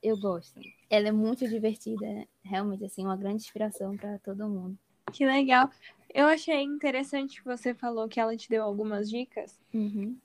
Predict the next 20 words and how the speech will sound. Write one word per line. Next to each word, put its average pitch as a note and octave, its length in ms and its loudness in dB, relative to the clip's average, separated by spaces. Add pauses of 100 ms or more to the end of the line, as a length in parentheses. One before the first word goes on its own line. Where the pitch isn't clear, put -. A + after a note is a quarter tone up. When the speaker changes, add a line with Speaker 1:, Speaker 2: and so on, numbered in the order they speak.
(240)
Speaker 2:
Se C#4 160 10
alguém C#4 400 8
chegasse C#4+ 560 -4
pra C4+ 180 -6
você C4+ 440 -6
da A#3 140 -6
mesma C4 400 -4
forma B3 340 -4
que - 160 -16
você A3+ 560 -4 (380)
fez A3+ 240 4
com A3 240 0
ela, B3+ 280 4 (160)
quais D#4+ 280 4
dicas B3 360 -4
você A#3 340 -4
daria G#3+ 320 -2
pra A3+ 160 -4
essa A3 160 -10
pessoa? G3 540 -6